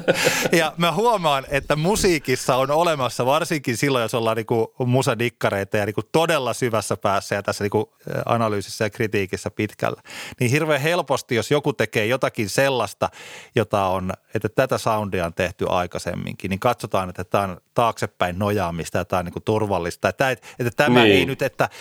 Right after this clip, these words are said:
Speaker 1: ja tietyllä tavalla se niinku on totta, että Random Access Memoriesillä Daft Punk ei mennyt eteenpäin, vaan meni niinku taaksepäin. Siis sillai musiikin histo-, mutta että kun se, kun ne, niin mä oon useasti aina sanonut, mähän oon sanonut aikaisemminkin tän, että jos joku kahdeksankymmentäluvun biisi soi nyt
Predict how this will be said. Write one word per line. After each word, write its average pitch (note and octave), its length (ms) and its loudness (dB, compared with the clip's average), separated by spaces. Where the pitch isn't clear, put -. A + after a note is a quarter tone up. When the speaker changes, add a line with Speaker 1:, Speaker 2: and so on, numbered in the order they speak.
Speaker 1:
ja C#3 200 2
tietyllä G3 320 2
tavalla C#3 320 2
se C#3 120 -4
niinku B2+ 220 -4
on C3 120 0
totta, E3 360 0
että B2 160 -2
Random B2+ 360 0
Access A2 280 -4
Memoriesillä A2 720 0
Daft A#2 300 0
Punk F#2+ 300 0
ei A#2+ 200 2
mennyt G#2+ 380 -2
eteenpäin, G#2+ 680 0
vaan G2 200 0
meni F#2+ 260 -2
niinku F#2+ 140 0
taaksepäin. F2 760 -2
Siis A#2 240 0
sillai B2 460 0
musiikin D3+ 560 0
histo-, C#3 380 -2
mutta C3+ 200 0
että C3 200 0
kun C#3+ 160 2
se, C#3+ 240 2
kun D#3 100 4
ne, D3+ 80 4
niin E3 180 0
mä F3+ 80 4
oon F#3+ 80 2
useasti F3+ 380 2
aina C3 160 0
sanonut, C3+ 180 0
mähän C#3 160 -2
oon D3 60 -6
sanonut D3+ 220 2
aikaisemminkin A#2+ 640 -2
tän, G2+ 180 0
että G2+ 200 -2
jos A2 180 0
joku C3 420 -2
kahdeksankymmentäluvun G#2+ 720 0
biisi G#2 300 0
soi G#2+ 220 2
nyt A2+ 380 -4